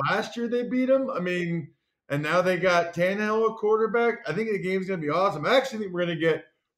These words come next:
four different awesome games this weekend. I, I'm, I'm feeling pretty good about all of 'em.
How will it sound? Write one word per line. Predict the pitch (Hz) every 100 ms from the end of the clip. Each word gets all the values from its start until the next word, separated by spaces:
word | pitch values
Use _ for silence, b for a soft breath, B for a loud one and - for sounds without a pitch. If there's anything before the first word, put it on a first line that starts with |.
| _
four | - 180 190 196 196 190 185 - 131
different | 160 185 - 165 143 131 _ _ _ _ _ _ -
awesome | 156 165 - 170 165 143
games | 143 151 147 123 120
this | 135 135
weekend. | 110 131 127 107 -
I, | 123 139
I'm, | 151 170 -
I'm | 151 165 170
feeling | 208 180 165 135
pretty | 170 160
good | 120 147 143 110 - _ _ _ -
about | 131 127 135 131 127
all | 131 127 123 110
of | 90
'em. | 87